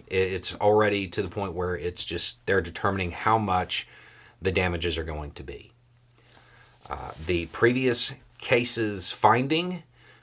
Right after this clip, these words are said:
that Trump did, in fact, assault her holds. The judge has said that he can't argue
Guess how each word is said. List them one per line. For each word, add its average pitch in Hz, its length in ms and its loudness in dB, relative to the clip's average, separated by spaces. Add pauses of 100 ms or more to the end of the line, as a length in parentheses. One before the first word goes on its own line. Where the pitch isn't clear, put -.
(140)
that 90 280 -2
Trump 87 400 0
did, 104 260 4
in 104 300 -4
fact, 98 420 -2 (140)
assault 101 460 2
her 113 340 6 (460)
holds. - 600 2 (1500)
The 98 160 2
judge 95 640 4 (340)
has 101 220 -2
said 101 260 2
that 95 140 0
he 123 180 -6
can't 123 280 -2
argue 95 500 2